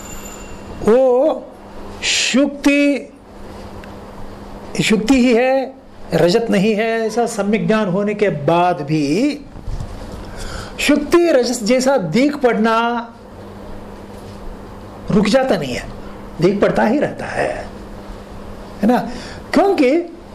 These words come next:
वो सामान्य धर्म है दोनों में, सादृश्य है, है ना? इसलिए रजत जैसा देख पड़ने वाला शुक्ति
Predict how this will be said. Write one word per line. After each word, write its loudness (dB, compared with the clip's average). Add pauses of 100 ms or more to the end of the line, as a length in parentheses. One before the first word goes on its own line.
(180)
वो 6
सामान्य 2
धर्म 2
है 2
दोनों 0
में, -6 (920)
सादृश्य 2
है, -6 (1500)
है 6
ना? 2 (1600)
इसलिए 6 (3250)
रजत 4
जैसा 2
देख -2
पड़ने 2
वाला 0
शुक्ति -2